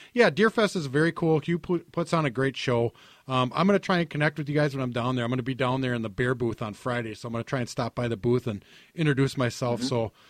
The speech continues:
Speaker 1: um, we know who, uh, each other is. But, uh, it's, it's a pretty awesome show. It's a, it's a great opportunity. It's family-oriented. You can come in and talk, talk to people. You can drive stuff, ride bikes,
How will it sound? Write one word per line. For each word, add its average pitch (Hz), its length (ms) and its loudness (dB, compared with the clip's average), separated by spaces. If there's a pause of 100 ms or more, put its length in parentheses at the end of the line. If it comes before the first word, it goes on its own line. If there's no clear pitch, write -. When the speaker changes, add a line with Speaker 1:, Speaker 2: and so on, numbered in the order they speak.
(220)
Speaker 1:
um, 117 280 -4
we 127 120 2
know 127 160 2
who, 120 300 2
uh, 113 260 0
each 123 240 -6
other 120 240 -4
is. 107 240 -6
But, 107 340 -10
uh, 104 240 -8 (460)
it's, 170 200 -6
it's 208 180 -2
a - 20 -20
pretty 233 240 4
awesome 175 380 4
show. 160 340 2
It's - 140 -2
a, - 140 -6
it's 117 140 -10
a 127 40 -4
great 156 240 4
opportunity. 156 480 0
It's 135 160 -4
family-oriented. 143 1040 0
You 113 60 -4
can 117 80 -12
come 143 200 -4
in 147 80 0
and 127 120 -4
talk, 139 240 -2 (500)
talk 151 220 0
to 135 60 -10
people. 147 400 0
You 123 100 0
can 104 260 -6
drive 139 320 -2
stuff, 147 340 -2
ride 131 360 -2
bikes, 143 400 -2